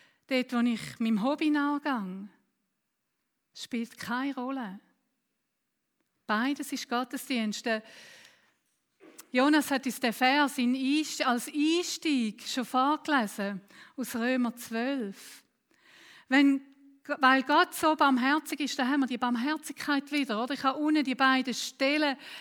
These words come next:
hergeschrieben, die einen direkten Link haben zu dem Petrusbrief. Weil Gott so barmherzig ist, fordere ich euch nun auf, liebe Brüder, euch mit eurem ganzen Leben, Sonntag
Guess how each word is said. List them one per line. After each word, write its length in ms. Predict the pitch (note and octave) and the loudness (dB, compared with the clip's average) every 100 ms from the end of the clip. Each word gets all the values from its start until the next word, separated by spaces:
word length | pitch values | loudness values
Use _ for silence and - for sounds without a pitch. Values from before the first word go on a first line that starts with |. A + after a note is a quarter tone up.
| - | -2
hergeschrieben, 760 | B3+ C#4 D4+ - D4+ C4+ A#3+ | 0 2 0 -2 0 0 0
die 40 | A#3+ | 0
einen 220 | B3 A#3+ | 0 0
direkten 600 | A#3+ B3+ D#4 - - B3+ _ _ - - _ _ _ _ | -2 -2 -2 -6 -14 -18 _ _ -20 -20 _ _ _ _
Link 480 | C4 C#4 D#4+ F4 - | 0 2 2 0 -2
haben 200 | C#4 A#3+ | 0 0
zu 140 | B3 | -2
dem 200 | A#3+ A3+ | -4 -4
Petrusbrief. 1040 | A#3 A#3+ C#4 D4 C4+ - C4+ B3+ F#3 G3 - - - - - - | -2 -4 -4 -6 -10 -10 -6 -4 -4 -8 -14 -20 -18 -16 -16 4
Weil 280 | C#4 D#4 E4 | 8 8 6
Gott 260 | D#4 D4+ | 4 2
so 100 | - | 2
barmherzig 640 | C4 C4+ B3+ C#4 D4 - C#4 | 4 4 4 2 2 -2 -4
ist, 220 | B3+ - | -4 -2
fordere 360 | C4 C#4 C#4 | -2 0 0
ich 260 | C4+ A#3+ C#4+ | -2 -4 -4
euch 360 | C4+ D4+ D#4+ - | -2 -2 -2 -2
nun 180 | D4 | 0
auf, 320 | C#4 C4+ B3 C4+ | 2 0 -2 -4
liebe 320 | B3 B3 B3 | -6 -4 -6
Brüder, 420 | B3+ A#3+ G#3 G3+ - - - - | -4 -6 -4 -8 -12 -18 -18 -6
euch 400 | C#4+ C#4 D4 C#4+ | 0 2 0 0
mit 240 | C#4 C#4 | -2 0
eurem 500 | C#4 B3 A#3+ A3+ A3 | -2 -2 -2 -2 -4
ganzen 640 | - A#3+ C4 C#4+ C#4 C#4 B3+ | 0 0 2 0 0 -2 0
Leben, 640 | B3+ G#3 F#3 F#3 F#3+ F#3+ - _ | 0 -2 -4 -6 -10 -10 -12 _
Sonntag 600 | - D4 D4+ D#4 D#4 G#3+ | -6 0 2 2 -2 -10